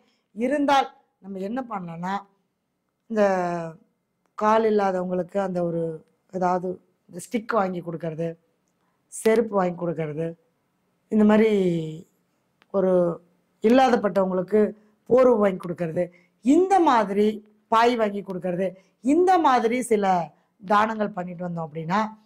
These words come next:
அந்த பன்னெண்டாம் இடம் நமக்கு தூக்கம் இல்ல, ஒரு பாயை வாங்கி தானம் பண்ணீங்கன்னா நமக்கு தூக்கம் வரும். ஒரு சிலர்லாம் பாத்தீங்கன்னா, எல்லாம் இருக்கும், ஆனா படுத்தா தூங்க முடியாது.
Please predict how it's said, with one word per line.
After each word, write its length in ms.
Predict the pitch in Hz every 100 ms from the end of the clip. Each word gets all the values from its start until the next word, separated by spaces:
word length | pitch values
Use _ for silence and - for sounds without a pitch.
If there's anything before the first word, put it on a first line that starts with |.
| _ _ _
அந்த 220 | 190 - -
பன்னெண்டாம் 440 | 180 214 247 240
இடம் 140 | 214 196
நமக்கு 320 | 202 220 226
தூக்கம் 300 | 240 247 233
இல்ல, 260 | 208 190 _ _ _ -
ஒரு 140 | 202
பாயை 280 | 208 214 240
வாங்கி 240 | 233 233
தானம் 280 | 214 208 208
பண்ணீங்கன்னா 380 | 208 196 196 208
நமக்கு 260 | 196 170
தூக்கம் 220 | - 175 170
வரும். 180 | 165 - _ _ -
ஒரு 160 | 202 -
சிலர்லாம் 360 | 220 277 302
பாத்தீங்கன்னா, 440 | 247 220 240 269 220
எல்லாம் 340 | 202 254 269
இருக்கும், 260 | 226 220 220
ஆனா 140 | 190
படுத்தா 280 | 196 170 240
தூங்க 240 | 233 214 208
முடியாது. 300 | 175 156